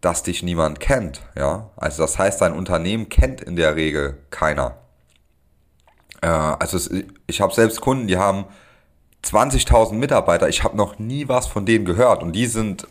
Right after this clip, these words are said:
im Prinzip eigentlich auch schon Konzerne. Ja, das heißt, man sollte sich immer überlegen, okay, kennt uns die Zielgruppe wirklich? Und ist es jetzt nicht nur, weil wir jetzt zehn Jahre in der Branche tätig sind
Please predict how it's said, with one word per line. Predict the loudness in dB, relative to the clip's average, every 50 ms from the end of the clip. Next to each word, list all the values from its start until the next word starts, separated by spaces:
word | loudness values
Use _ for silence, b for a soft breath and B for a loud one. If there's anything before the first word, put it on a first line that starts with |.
| -10
im | -8 -8
Prinzip | -6 -6 -6 -6 -4 -2 0 0
eigentlich | 2 0 0 0 0 2
auch | 2 2 2
schon | 2 0 -8 -8 -6
Konzerne. | -4 -4 -4 -2 0 2 4 4 4 2 0 -2 -6 B B B B B B B B B
Ja, | -2 0 2
das | 2 2 2 2
heißt, | 4 4 4 4 2 -2 -8 B B B B B -2
man | -2 0
sollte | 2 4 4 4 4 2
sich | -4 -6 -6 -6
immer | -4 -2 -2 0 0
überlegen, | 0 2 4 4 4 4 2 0 0 -2 -6
okay, | -8 -8 -6 2 4 6 6 6 4 2 B B B B B B B B B _ _ _ _ _ _ _ _ _ _ -12
kennt | -6 0 2 2 2 0 -6 -8 -6 -2
uns | -2 0 -2 -2 -4
die | -4 -4 -4
Zielgruppe | -4 -6 -4 -2 -2 -2 -2 -2 -4 -4 -2 -2 -4 -2 0
wirklich? | 0 0 0 0 -4 -8 -8 -8 -8
Und | -10 -8 -8
ist | -8 -6 -6
es | -6 -4 -2
jetzt | -2 -2 -2 -4
nicht | -6 -6 -6 -6 -6
nur, | -4 0 2 4 4 6
weil | 6 4 4 4
wir | 2
jetzt | 0 0 0 -4 -8 -2
zehn | 4 4 4 4 4 2
Jahre | 4 4 6 6 4 2 0 -2 -4
in | -4 0
der | 0 0
Branche | 0 0 0 0 2 2 2 -2 -4
tätig | 0 0 0 0 0 -6 -6
sind | -6 -6 -6 -6 -6